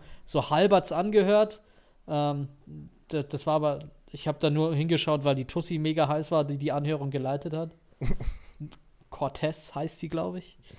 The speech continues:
Speaker 1: Guck
Speaker 2: Okay.
Speaker 1: mal nach. Und <laughs> hab mich aber nicht so aufs Thema gedreht, aber das war schon, ist schon heftig, ne, dass du, weil das ist ja auch so ein Gerücht, was sich ewig gehalten hat. Ich glaub, seit den sechziger Jahren, oder? Wann war Roswell?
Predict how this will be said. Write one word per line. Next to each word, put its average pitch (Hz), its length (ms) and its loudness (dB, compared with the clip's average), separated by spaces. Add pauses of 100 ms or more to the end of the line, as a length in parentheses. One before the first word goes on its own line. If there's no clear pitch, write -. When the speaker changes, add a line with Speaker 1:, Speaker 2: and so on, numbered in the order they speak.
(220)
Speaker 1:
Guck 143 140 -6
Speaker 2:
Okay. 156 140 -2
Speaker 1:
mal 143 120 0
nach. 147 280 -2 (520)
Und 202 460 6
<laughs> 214 720 8
hab 202 240 8
mich 214 160 10
aber 202 140 10
nicht 208 160 6
so 220 60 12
aufs 175 180 8
Thema 202 360 4
gedreht, 175 320 2
aber 160 220 4
das 151 220 -2
war 180 140 8
schon, 190 220 0 (280)
ist 180 140 2
schon 240 140 4
heftig, 190 440 4
ne, 151 160 0
dass 196 180 4
du, 151 200 0 (340)
weil 165 240 4 (220)
das 160 160 2
ist 226 140 0
ja 202 120 10
auch 233 160 6
so 220 120 2
ein 175 120 0
Gerücht, 160 500 2 (840)
was - 180 -6
sich - 300 -4
ewig 247 420 2
gehalten 160 400 2
hat. 135 100 -6
Ich - 80 -12
glaub, 180 200 2
seit - 480 -2
den 185 120 6
sechziger 165 440 4
Jahren, 131 360 2
oder? 202 220 6
Wann 180 180 6
war 196 120 8
Roswell? 226 520 4